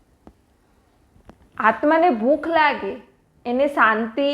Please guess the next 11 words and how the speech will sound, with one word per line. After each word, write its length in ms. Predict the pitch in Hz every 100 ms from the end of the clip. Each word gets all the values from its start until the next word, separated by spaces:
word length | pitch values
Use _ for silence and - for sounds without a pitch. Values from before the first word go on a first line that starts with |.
| 285
નિર્વિચાર 800 | 240 247 240 226 220 240 247 285
સ્થિતિ 600 | 320 - - 226 - 294
જોઈએ, 400 | 311 320 285 202 - _ _ _ _ _ -
સત્સંગ 520 | 247 - - 302 320 269
જોઈએ, 340 | 311 330 285 - - _ _ -
મહાપુરુષોનું 920 | 247 277 285 277 285 277 269 277 277
સાનિધ્ય 580 | 262 240 277 233 254 330
જોઈએ, 400 | 262 311 285 233 220 - _ _ _ _ _ _ _ _
સત્ય, 540 | 302 277 285 294 254 - -
સાચો 340 | 247 - 277 262 -
પ્રેમ, 440 | 254 294 339 247